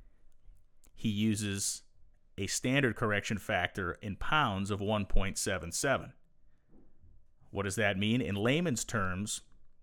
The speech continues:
he is doing the math at a half rate. You do the math with a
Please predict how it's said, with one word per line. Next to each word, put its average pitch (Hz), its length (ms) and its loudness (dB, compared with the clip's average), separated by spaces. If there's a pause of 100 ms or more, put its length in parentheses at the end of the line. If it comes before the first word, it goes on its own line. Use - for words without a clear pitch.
(720)
he 120 220 0
is 110 120 2
doing 117 280 4
the 113 80 4
math 120 540 4 (440)
at 107 120 2
a 107 80 4
half 117 320 2
rate. 113 380 -2 (1700)
You 110 160 2
do 131 140 6
the 127 80 6
math 127 300 4
with 117 100 2
a 107 120 2